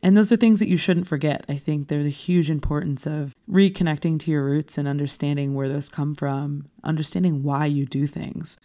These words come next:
I get often flustered and frustrated at the answer of, "Oh, we're just following tradition." Okay, well, why is the tradition there?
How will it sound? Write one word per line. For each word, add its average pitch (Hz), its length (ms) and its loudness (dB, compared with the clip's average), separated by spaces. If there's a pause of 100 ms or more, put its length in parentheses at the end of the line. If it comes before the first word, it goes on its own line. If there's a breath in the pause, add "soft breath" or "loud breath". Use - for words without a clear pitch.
I 147 300 0 (100)
get - 280 -4 (320)
often 143 440 -2
flustered 139 680 -4
and 139 320 -8 (380 loud breath)
frustrated 170 680 4
at 139 260 -4
the 147 220 0
answer 151 380 0
of, 143 120 0
"Oh, 165 260 4
we're 151 160 2
just 151 280 -2
following 139 420 0
tradition." 143 680 -4
Okay, 170 320 0
well, 160 220 6
why 139 340 2
is 147 200 0
the 143 100 0
tradition 135 720 -6
there? - 460 -10